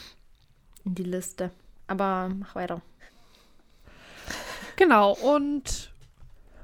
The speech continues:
Speaker 2: um das nochmal so ein bisschen <clears throat> aufzurollen, um euch nochmal abzuholen, was wir eigentlich dieses Jahr gesehen haben, weil, also sind wir ganz ehrlich, ohne den Podcast hätten wir das, also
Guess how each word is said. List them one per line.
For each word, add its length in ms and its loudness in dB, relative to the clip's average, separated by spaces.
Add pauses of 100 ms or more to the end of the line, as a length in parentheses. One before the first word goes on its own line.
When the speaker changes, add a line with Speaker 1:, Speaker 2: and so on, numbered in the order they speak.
Speaker 2:
um 340 6
das 240 6
nochmal 260 8
so 100 10
ein 60 8
bisschen 300 4
<clears throat> 0 -
aufzurollen, 840 2 (300)
um 160 -2
euch 260 10
nochmal 220 8
abzuholen, 640 2
was 240 -2
wir 220 6
eigentlich 320 4
dieses 160 0
Jahr 100 6
gesehen 220 4
haben, 120 4
weil, 160 6 (500)
also 180 6
sind 100 6
wir 80 8
ganz 180 4
ehrlich, 540 6 (320)
ohne 180 10
den 120 10
Podcast 380 4
hätten 160 2
wir 100 6
das, 120 -4 (260)
also 440 6